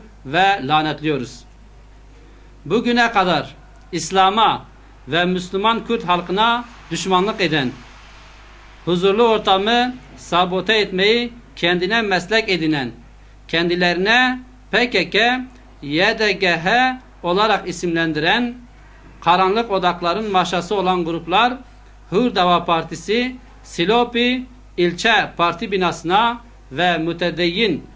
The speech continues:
bir vatandaşın evine ve arabasına da bombalı, molotoflu eylem gerçekleştirilmiştir. Bu saldırıların sadece camiamıza ait olduğunu düşünmek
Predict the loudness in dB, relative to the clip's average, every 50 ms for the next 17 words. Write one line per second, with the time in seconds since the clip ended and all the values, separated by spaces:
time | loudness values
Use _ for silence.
0 | -20 -18 -4 -2 -2 0 0 0 0 0 0 -2 -2 -2 -2 -4 -4 -6 -8 -4
1 | -4 -4 -2 -2 -2 0 2 2 2 0 -2 -4 -10 -20 -20 -20 -20 -16 -10 -4
2 | -2 0 0 2 2 0 0 0 0 -2 -2 -2 -4 -4 -2 0 2 2 2 2
3 | -2 -4 -12 -20 -20 -20 -14 -4 -2 0 0 0 2 2 2 2 2 2 2 2
4 | 0 -2 -4 -8 -18 -20 -12 -8 -4 0 0 2 2 0 0 -2 -4 -4 -2 -4
5 | -4 -2 0 -2 0 2 2 2 2 0 -2 -4 -12 -20 -20 -20 -6 -2 -2 -2
6 | -2 -2 -4 -6 -4 -2 -4 -4 -4 -4 -4 -4 -2 -4 -4 -4 -6 -8 -8 -8
7 | -12 -20 -20 -20 -20 -20 -20 -20 -20 -20 -20 -20 -20 -20 -20 -20 -20 -20 -20 -20
8 | -20 -20 -20 -20 -20 -20 -20 -20 -20 -8 -2 -2 -2 2 4 4 4 4 4 2
9 | 4 4 4 4 4 2 2 0 -2 -4 -8 -16 -20 -20 -20 -16 0 2 4 4
10 | 4 4 2 0 2 2 2 4 4 2 0 -4 -10 -18 -20 -20 -20 -20 -20 -20
11 | -20 -20 -20 -20 -20 -20 -20 -20 -20 -16 -14 -4 0 2 2 4 4 2 2 2
12 | 2 0 -2 0 0 0 2 2 2 2 2 0 -2 -2 0 0 0 2 0 0
13 | -2 -4 -4 -6 -8 -6 -2 2 2 2 2 0